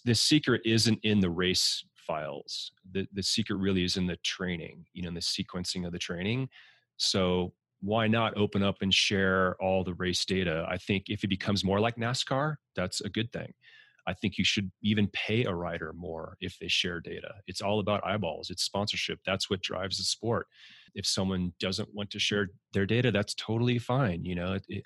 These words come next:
um, they own it. Within Training Peaks world, the team doesn't own the data. It's the rider that owns the data. The data travels with them from team to team and coach to coach. But, you know, the fans wanna see the data, um, and then there's less of that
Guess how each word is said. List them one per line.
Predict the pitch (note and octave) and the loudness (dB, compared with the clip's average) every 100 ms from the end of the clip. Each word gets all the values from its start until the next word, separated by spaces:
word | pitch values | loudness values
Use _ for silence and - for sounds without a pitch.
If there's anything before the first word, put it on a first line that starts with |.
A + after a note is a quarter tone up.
| - | -8
um, | F#2 F#2 F#2 | -6 -4 0
they | A2 | 0
own | A#2+ B2 | 2 2
it. | E2+ G2 | 2 -2
Within | F#2+ A2+ | 0 0
Training | G2 A#2 A#2 | 2 0 2
Peaks | A#2 A#2+ - | 0 0 2
world, | B2 B2+ C3 - _ _ - | 2 2 0 -6 _ _ -10
the | |
team | F#2+ - A2 A2 | -2 0 2 4
doesn't | G#2 A2 | 2 2
own | G2 G#2 | 0 0
the | G#2 | 2
data. | G2+ G#2+ | 2 2
It's | A#2 G#2 - | 2 2 -2
the | F#2+ | -6
rider | F2+ F#2 F#2 F2 | -4 -2 0 -2
that | D#2+ | -6
owns | F2 - | -8 -8
the | |
data. | E2+ E2+ E2 | -8 -8 -8
The | D#2+ - | -10 -8
data | F#2 F#2 | -4 -4
travels | F2+ - F2+ F2+ F#2+ - | -4 -2 -2 -2 -6 -10
with | E2+ | -8
them | F#2+ F2 E2+ | -8 -8 -8
from | F2+ | -8
team | - F#2 F2+ | -6 -4 -6
to | |
team | F2+ - F2+ F2 | -6 -8 -8 -10
and | F2 | -14
coach | - F2+ - | -8 -8 -8
to | - | -8
coach. | - E2 - - - - - _ | -8 -6 -4 -6 -8 -16 -20 _
But, | D3 D3+ | 2 4
you | |
know, | A#2+ A2 | 4 4
the | |
fans | G#2 A2+ A2+ A2 | 2 2 2 2
wanna | G#2+ | 2
see | - A2 | 4 4
the | G2+ | 4
data, | G2 G2+ A#2 B2 - G2+ | 4 4 4 2 0 -2
um, | F#2+ F#2+ F#2+ | 0 2 2
and | F#2+ G2 | 2 2
then | G2+ | 2
there's | G2+ G2 - | 2 2 0
less | G2 G2 - | 0 2 2
of | F#2+ | 2
that | F#2+ | 0